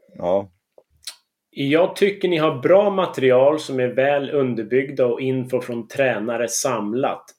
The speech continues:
Speaker 2: Trav är fantastiskt och svårt, men ni gör det svårare än vad det är. Ni väljer spika på ett egendomligt, märkligt och dåligt sätt. Ibland är det plus sjuttio-procentare som är kolossalt överspelade,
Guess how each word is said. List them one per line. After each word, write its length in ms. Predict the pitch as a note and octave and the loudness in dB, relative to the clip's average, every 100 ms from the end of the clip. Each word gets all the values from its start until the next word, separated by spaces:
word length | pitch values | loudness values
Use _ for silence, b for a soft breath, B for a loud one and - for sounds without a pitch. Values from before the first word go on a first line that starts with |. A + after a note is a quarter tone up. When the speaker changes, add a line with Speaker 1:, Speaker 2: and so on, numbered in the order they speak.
| - | -4
Speaker 2:
Trav 260 | C3+ D3+ D3 | 2 4 4
är 60 | B2+ | 0
fantastiskt 1080 | A#2+ G#2+ - D3+ D#3+ - - E3+ E3+ - | -2 -10 -4 -4 -4 -8 -4 -4 -4 -6
och 220 | C3 B2+ - | -6 -6 -10
svårt, 680 | - C3+ F3+ B2 F#2 - - | -8 0 2 2 -4 -14 -10
men 220 | B2 B2 | -6 -2
ni 120 | C3 | 0
gör 240 | C3+ D3 D3 | 2 2 2
det 140 | C#3 | -2
svårare 600 | - D3 C#3+ A#2+ B2 C3 | -2 2 4 4 2 0
än 160 | B2+ B2 | -2 0
vad 200 | A#2 A2+ | 0 0
det 100 | A#2+ | -2
är. 320 | D3+ G2 E2 - B B B B B B | -2 -2 -6 -18 B B B B B B
Ni 120 | C3+ C#3 | -2 2
väljer 300 | E3 F3 E3 | 4 2 -2
spika 420 | - D#3+ B2+ B2+ | -2 -2 0 0
på 100 | C3+ | 0
ett 200 | C3 - | -2 -2
egendomligt, 1080 | F#3+ C#3+ B2+ B2+ B2 D#3 G3 F#3+ E3+ D#3 | 0 2 2 -2 0 0 0 0 0 0
märkligt 720 | D#3 E3+ D3+ A2 - C3 B2+ - | -2 0 0 -4 -8 -8 -8 -8
och 180 | C3 - A#2+ A2 | -12 -12 -6 0
dåligt 520 | E3 B2 C3+ C#3+ - | 2 2 0 -6 -10
sätt. 280 | - E3+ - _ _ - _ _ - - | -2 -2 -2 _ _ -20 _ _ -14 -8
Ibland 380 | B2 C#3 F3 E3 | -2 0 2 0
är 40 | |
det 60 | C#3 | -2
plus 420 | - C#3+ C#3+ - | 2 2 2 -2
sjuttio-procentare 1120 | - C3+ - A#2 A#2 B2+ C#3+ E3 F#3+ F#3+ F#3 | 0 0 -2 -6 -4 -2 -4 -2 0 0 -2
som 200 | - B2 | -6 -6
är 140 | A#2 - | -6 -4
kolossalt 680 | D3 B2+ B2+ D3+ D#3 D3 | -2 0 2 4 4 2
överspelade, 840 | D#3 C3 A#2 - D3 D3 E3 E3+ | 2 2 0 -2 0 2 2 0